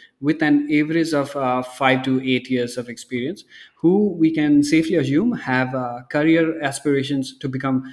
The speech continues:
either V P of marketing, C M Os, or C R Os, just like you. So for the benefit of those listeners, and also because you have donned all these three roles, can you tell us the difference between the roles of a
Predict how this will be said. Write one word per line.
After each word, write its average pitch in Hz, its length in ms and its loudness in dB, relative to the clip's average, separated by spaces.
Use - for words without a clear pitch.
either 131 220 0
V 131 200 -2
P 143 100 -2
of 160 140 2
marketing, 151 420 2
C 156 220 4
M 160 120 2
Os, 156 220 2
or 262 160 4
C - 180 0
R 123 180 0
Os, 127 160 -4
just 131 160 -8
like 131 160 -6
you. 175 200 -4
So 151 460 2
for 156 180 0
the 147 320 2
benefit 226 380 0
of 147 200 -2
those 165 260 4
listeners, 143 520 0
and 143 100 0
also 156 240 4
because 151 360 2
you 147 80 4
have 151 400 0
donned 147 360 4
all 180 240 6
these 175 220 4
three 139 240 -2
roles, 131 340 -4
can 247 200 4
you 330 180 4
tell 208 180 2
us 196 120 0
the 156 120 0
difference 143 440 0
between 139 400 -2
the 131 120 2
roles 131 320 -2
of 131 200 -4
a 123 100 -2